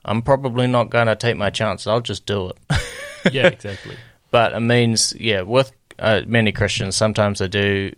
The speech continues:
Speaker 1: potentially use the God card a little bit too much. Um,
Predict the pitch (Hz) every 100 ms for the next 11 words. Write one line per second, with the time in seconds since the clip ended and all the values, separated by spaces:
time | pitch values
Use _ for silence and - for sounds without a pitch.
0 | _ - _ 107 - 110 113 - 98 98
1 | 95 92 92 104 101 95 101 95 95 92
2 | - 98 98 101 101 92 - 104 104 143
3 | - - - - 208 98 95 92 95